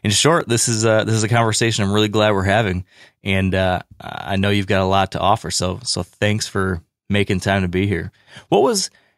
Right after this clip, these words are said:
what was that experience like, Mark, before we get into the real meat and potatoes of what I wanna talk about? What was that experience like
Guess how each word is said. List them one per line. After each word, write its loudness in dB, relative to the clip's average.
what 0
was -2
that 2
experience 0
like, 0
Mark, -4
before 2
we 2
get 0
into 0
the -2
real 2
meat 2
and -6
potatoes 0
of -4
what 0
I 0
wanna 0
talk -2
about? -2
What 2
was 2
that 2
experience -2
like 0